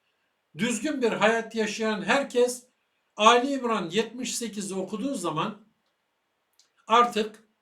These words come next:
hadislere Allah katından demenin ne demek olduğunu anlayacaktır. Ama tabii herkes değil, erdemliler. Yoksa ne yaparsanız yapın.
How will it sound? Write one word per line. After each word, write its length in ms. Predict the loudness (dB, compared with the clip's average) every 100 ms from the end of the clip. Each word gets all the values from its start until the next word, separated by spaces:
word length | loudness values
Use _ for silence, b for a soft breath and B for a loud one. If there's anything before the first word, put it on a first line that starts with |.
| _ _ _
hadislere 800 | _ -2 -2 0 -4 -2 -2 -2
Allah 440 | -2 -2 0 0 0
katından 760 | -6 -6 -6 -4 -2 -4 -2
demenin 680 | -4 -2 -4 -6 -10 -12 _ _ -6
ne 220 | -4 -2
demek 280 | -4 -6 -6
olduğunu 360 | -6 -4 -6
anlayacaktır. 720 | -8 -10 -12 -12 -16 _ _ _ _ _ _ _ _ _ _ _ _ _ _ _ _ _
Ama 280 | -8 -8 -6
tabii 220 | -6 -2
herkes 460 | -2 -4 -6 -10 -12
değil, 120 | -20 _ _ _ _
erdemliler. 800 | -2 0 -2 -8 -10 -16 -20 -20 _ _ _ _ _ _ _
Yoksa 680 | -4 -4 -4 -4 -4 -6 _ _ _ _ _ _ _ -6
ne 100 | 0
yaparsanız 680 | 0 -2 -8 -8 -10 -10
yapın. 320 | -10 -14 -20